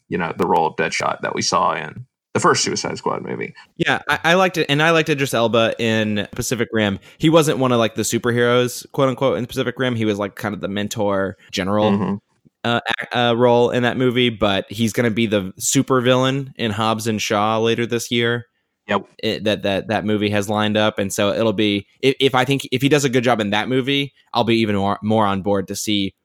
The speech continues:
Speaker 2: what he can offer in this new movie, uh, the, the Suicide Squad. This will be very important in the Schmoedown.
Speaker 1: <laughs> Yeah, I, I'm very interested, or,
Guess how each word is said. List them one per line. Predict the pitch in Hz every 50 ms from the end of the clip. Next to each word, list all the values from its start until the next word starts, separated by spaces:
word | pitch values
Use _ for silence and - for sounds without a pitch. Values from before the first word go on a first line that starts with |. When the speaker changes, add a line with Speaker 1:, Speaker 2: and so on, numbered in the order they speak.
| _
Speaker 2:
what | - 117 113
he | 110 101
can | - 101
offer | 98 95 95 - - 95 95
in | 95 95
this | 95 - -
new | 101 95 92
movie, | 85 80 73 85 87 107 _ _ -
uh, | 101 101 101
the, | 95 104 - -
the | 107 104 120 123 120 107
Suicide | - - 120 113 101 - 107 95 87
Squad. | - - 107 87 82 85 82 - _ _ _ _ -
This | 139 127
will | 131
be | 127 127
very | 107 139 147 143 127
important | 113 98 127 120 104 110
in | 104
the | 98
Schmoedown. | 98 - 110 104 95 90 80 73 80 - 127 - - - 131 127 - -
Speaker 1:
<laughs> | -
Yeah, | 113 104 101 - -
I, | 131 147 - -
I'm | 170 170 165
very | 165 220 226 226 208 180 151
interested, | 156 156 - 143 131 - - 117 117 110 107 101 98 - - -
or, | - 101 - 120 120 -